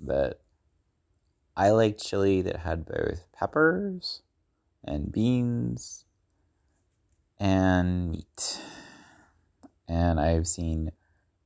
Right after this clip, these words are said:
beanless chili and I've seen meatless chili. And I've had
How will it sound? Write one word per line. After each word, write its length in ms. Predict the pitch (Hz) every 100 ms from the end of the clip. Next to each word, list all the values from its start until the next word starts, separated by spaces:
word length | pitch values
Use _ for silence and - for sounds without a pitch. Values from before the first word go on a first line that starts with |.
| - -
beanless 480 | 123 139 139 143
chili 480 | - 139 131 135 131
and 80 | 95
I've 220 | 58 57
seen 240 | - - -
meatless 460 | 117 - 123 120 -
chili. 800 | - 107 107 104 101 98 107 - _ _ _ _ _ _ _ _ _ _ _
And 960 | - 82 78 78 71 67 50 50 - - - _ _ _ _ _ _
I've 200 | - 87
had 1000 | - 82 80 73 65 60 52 57 57 -